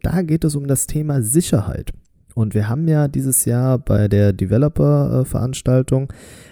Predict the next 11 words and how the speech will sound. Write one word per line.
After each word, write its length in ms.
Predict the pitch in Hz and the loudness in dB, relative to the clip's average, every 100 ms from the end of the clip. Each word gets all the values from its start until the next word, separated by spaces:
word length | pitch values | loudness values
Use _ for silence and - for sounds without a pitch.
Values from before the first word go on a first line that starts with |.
| - - | -14 2
ähm, 320 | 107 107 101 | 2 2 0
Apple 240 | - - 131 | -4 0 2
ganz 180 | 120 - | 0 -2
schön 160 | 139 | -2
gefeiert, 520 | 127 - 127 135 135 | -2 0 2 2 2
was 200 | 113 110 | -2 -2
die 120 | - 107 | -2 -2
Sicherheit 520 | 139 - 107 87 - | -2 0 0 0 -4
angeht, 380 | 90 87 85 - | -8 -6 -6 -4
ne? 180 | 120 | -2
Ich 140 | 151 | -2